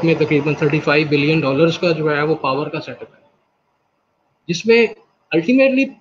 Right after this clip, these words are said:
हमारे पास end user जो है power का user है, लेकिन जो है उसमें सारी technologies जो है वो integrate हो रही हैं, जिसके अंदर जो है electronics है, communication है, networks है, आईटी है,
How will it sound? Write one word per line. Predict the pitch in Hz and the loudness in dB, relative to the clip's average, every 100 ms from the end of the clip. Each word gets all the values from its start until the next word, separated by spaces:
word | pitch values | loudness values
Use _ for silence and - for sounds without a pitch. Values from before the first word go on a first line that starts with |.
| _ | _
हमारे | 156 156 175 | -8 -4 -2
पास | 208 226 | -2 -2
end | 196 226 | -2 0
user | 226 240 | 2 2
जो | 214 247 | 2 2
है | 240 | 0
power | 240 175 220 220 | 2 4 4 2
का | 214 - 185 | -2 -6 -2
user | 170 139 139 | -2 -2 -4
है, | 185 | -4
लेकिन | 196 175 208 208 | -4 -4 -6 -4
जो | 208 | -2
है | 220 | -2
उसमें | 202 - 220 | -4 -6 -6
सारी | - 165 190 | -4 -4 -4
technologies | 185 175 175 185 185 196 | -4 -2 0 0 -2 -4
जो | 185 | -4
है | 202 | -4
वो | 208 | -4
integrate | 180 165 156 151 147 | -4 -4 0 0 0
हो | 117 | -8
रही | 110 | -12
हैं, | 107 _ | -18 _
जिसके | 143 - 165 | -18 -10 -6
अंदर | 151 156 | -4 -4
जो | 143 147 147 | -4 -4 -4
है | |
electronics | 143 139 139 135 143 - 147 | -6 -12 -12 -10 -10 -14 -16
है, | 135 135 135 135 | -16 -16 -20 -20
communication | 143 143 147 139 165 | -16 -12 -10 -6 -6
है, | 139 139 - _ 135 | -6 -12 -18 _ -12
networks | 127 139 - 160 - 151 | -12 -12 -6 -4 -4 -4
है, | 143 | -2
आईटी | 139 139 - | 0 -2 0
है, | 165 139 | 2 2